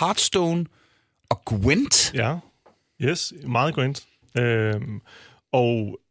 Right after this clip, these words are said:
Speaker 2: alt, hvad du har der med Elder Scrolls Legends, øhm,
Speaker 1: Mhm.
Speaker 2: og, øh, Shadowverse,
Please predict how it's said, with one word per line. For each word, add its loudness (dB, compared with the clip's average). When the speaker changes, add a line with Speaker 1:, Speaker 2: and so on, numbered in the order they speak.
Speaker 2:
alt, 0
hvad 0
du 0
har 0
der 0
med -4
Elder 0
Scrolls -2
Legends, -4
øhm, 0
Speaker 1:
Mhm. 0
Speaker 2:
og, 0
øh, -2
Shadowverse, -2